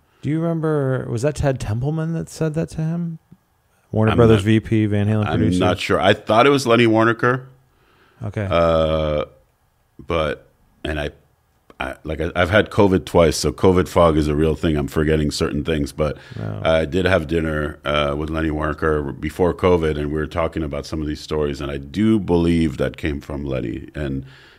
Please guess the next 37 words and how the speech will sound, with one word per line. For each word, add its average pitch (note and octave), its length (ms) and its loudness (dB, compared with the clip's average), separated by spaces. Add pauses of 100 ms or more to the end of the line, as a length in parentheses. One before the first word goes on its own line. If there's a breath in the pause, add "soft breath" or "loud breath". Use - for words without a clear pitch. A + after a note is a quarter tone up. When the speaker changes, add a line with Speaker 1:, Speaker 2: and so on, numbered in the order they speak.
(120)
Speaker 2:
and C#2+ 160 -6
that, C#2+ 260 -2
uh, C2+ 360 -4
Prince C#2 260 -8
was C#2 100 -6
all C2+ 120 -2
pissed D2+ 340 -8
off C2 260 -6
and C2 140 -10
came C2+ 180 -6
back A#1+ 240 -10
in C2+ 140 -6
here, C2+ 200 -8
and C2+ 120 -6
then C2+ 120 -8
the C#2 80 -8
next C#2 240 -10
day C2+ 140 -10
basically C2+ 420 -12
called C2+ 240 -12
him C#2 80 -10
and C2 100 -12
said, C2 120 -10
"Okay, C2 160 -8
you C#2 180 -6
were C2+ 100 -6
right," A1+ 200 -10 (260)
you C2 120 -8
know, A#1 140 -8
and A#1+ 160 -12
then B1+ 200 -8
they, A#1+ 220 -8
they A#1+ 180 -10
had A#1+ 220 -10
this - 320 -12
hit - 220 -14
single. - 400 -16